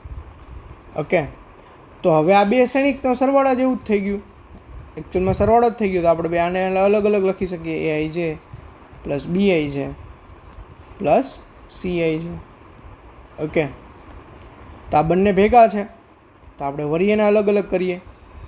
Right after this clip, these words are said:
તો કે એ આઈ જે પ્લસ બી આઈ જે, આ બંને શ્રેણિક છે, તો અલગ અલગ હતા,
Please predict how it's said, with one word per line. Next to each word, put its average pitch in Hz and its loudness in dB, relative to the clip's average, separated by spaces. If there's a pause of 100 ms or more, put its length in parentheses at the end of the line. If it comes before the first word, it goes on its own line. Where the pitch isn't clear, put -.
તો - -16
કે 127 -8
એ 165 -2
આઈ 170 2
જે 180 -2 (380)
પ્લસ 160 -4 (280)
બી 156 -2
આઈ 147 -2
જે, 147 -8 (1200)
આ 135 -6
બંને 151 -2
શ્રેણિક 175 -2
છે, 180 -8 (1200)
તો 151 -8
અલગ 165 0
અલગ 170 2
હતા, 160 -4